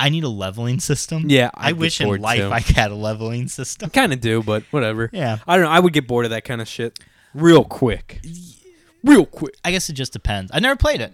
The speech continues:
Speaker 1: so maybe it could be cool. People love it, so there has to be some kind of
Speaker 2: Some
Speaker 1: niche
Speaker 2: weird
Speaker 1: to it.
Speaker 2: draw to it, right?
Speaker 1: Yeah, which is called a niche. Did you know? Not
Speaker 2: Niche,
Speaker 1: a niche.
Speaker 2: niche,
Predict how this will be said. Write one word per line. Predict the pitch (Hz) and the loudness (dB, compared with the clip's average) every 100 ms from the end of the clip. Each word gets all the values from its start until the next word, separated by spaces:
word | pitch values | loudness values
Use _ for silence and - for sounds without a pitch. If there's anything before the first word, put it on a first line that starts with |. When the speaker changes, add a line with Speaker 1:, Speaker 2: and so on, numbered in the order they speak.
| - | -18
Speaker 1:
so | - 135 117 117 - | -8 -4 -4 -4 -6
maybe | 147 156 | -4 -2
it | 147 | -4
could | 143 | -4
be | 131 | -6
cool. | 117 117 107 123 | -6 -6 -6 -4
People | 156 208 208 | -2 -2 -2
love | 156 208 170 | 0 0 -4
it, | 147 | -6
so | - 135 | -4 -2
there | 131 | -2
has | 165 175 | -2 -4
to | 156 | -6
be | 127 | -6
some | - 143 147 | -4 -2 -2
kind | 156 131 123 | -4 -4 -4
of | 113 107 | -4 -4
Speaker 2:
Some | 110 120 | -2 0
Speaker 1:
niche | 113 | 2
Speaker 2:
weird | 117 107 | 2 0
Speaker 1:
to | 123 110 | -2 -4
it. | 110 | -4
Speaker 2:
draw | 117 123 110 107 | -2 0 2 2
to | 110 - 127 | 2 2 0
it, | |
right? | 131 127 160 _ _ | -2 -10 -10 _ _
Speaker 1:
Yeah, | 117 113 | -2 -2
which | 104 156 262 | -2 -6 -6
is | - | -6
called | - 370 | -8 -6
a | |
niche. | 127 110 156 190 - - | -6 -4 -6 -6 -8 -6
Did | 123 | -6
you | 120 | -4
know? | 120 151 | -4 -4
Not | 143 135 | -2 -2
Speaker 2:
Niche, | 151 | -2
Speaker 1:
a | |
niche. | 107 156 190 127 | -2 -4 -4 -6
Speaker 2:
niche, | 120 123 - - - | -8 -10 -14 -14 -16